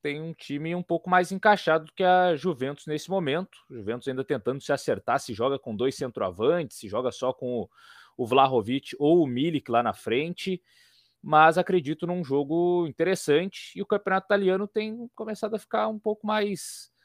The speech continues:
ofensivo, né? Então não sei se aquele ambos marcam ali pode ser algo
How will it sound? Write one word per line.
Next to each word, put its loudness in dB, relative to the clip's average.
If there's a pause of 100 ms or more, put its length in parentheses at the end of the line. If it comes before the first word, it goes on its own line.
(340)
ofensivo, 0
né? -2
Então -12
não -8
sei -6
se -2 (320)
aquele 2
ambos 2
marcam 6
ali -4
pode -2
ser -2
algo 2